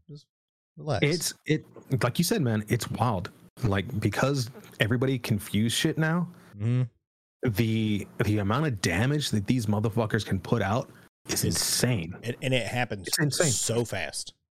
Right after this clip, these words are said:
Speaker 2: So much, dude. I, uh, so right now I think I've got, like, eight or nine hearts, like
Speaker 1: Mm-hmm.
Speaker 2: those, those big ass, uh, constructs or whatever, like the stone constructs, the, the ones that are made out of blocks and shit.
Speaker 1: Yeah.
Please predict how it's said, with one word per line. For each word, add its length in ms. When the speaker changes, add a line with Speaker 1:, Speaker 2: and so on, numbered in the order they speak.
Speaker 2:
So 280
much, 280
dude. 240
I, 320
uh, 440
so 300
right 220
now 140
I 80
think 180
I've 60
got, 160
like, 240
eight 200
or 80
nine 240
hearts, 480
like 140
Speaker 1:
Mm-hmm. 40
Speaker 2:
those, 220
those 220
big 220
ass, 380
uh, 420
constructs 560
or 40
whatever, 200
like 160
the 80
stone 500
constructs, 500
the, 220
the 60
ones 180
that 80
are 40
made 140
out 140
of 220
blocks 380
and 80
shit. 240
Speaker 1:
Yeah. 220